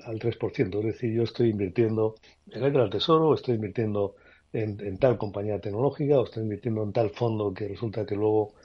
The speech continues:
se dedica a, a la salud", etcétera, etcétera, etcétera, ¿no? Entonces, eh, ese componente para nosotros es muy interesante también, ¿no?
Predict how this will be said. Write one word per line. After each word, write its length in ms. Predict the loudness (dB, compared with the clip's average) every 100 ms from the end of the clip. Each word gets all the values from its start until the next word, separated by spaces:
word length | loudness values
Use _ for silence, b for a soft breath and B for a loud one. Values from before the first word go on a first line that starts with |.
| b b _ -2
se 60 |
dedica 480 | 2 2 2 2 2
a, 560 | -2 -4 -2 -2 -6 -6
a 20 |
la 200 | -4 -6
salud", 460 | -6 2 4 4 0 b b b _
etcétera, 520 | -6 -2 -2 0 0
etcétera, 420 | 0 -2 -4 0 0
etcétera, 520 | 0 -4 -2 -4 -2
¿no? 160 | -4
Entonces, 600 | -4 -4 -4 0 -2 -2 B B _ _
eh, 300 | -2 -2 -2 -2
ese 120 | -2
componente 480 | 0 0 0 0 0
para 140 | 0
nosotros 460 | -2 -2 -2 -2 0
es 100 | -2
muy 160 | -4
interesante 560 | -6 -6 -4 -4 -4 -8
también, 380 | -4 -2 -2 -2
¿no? 160 | -8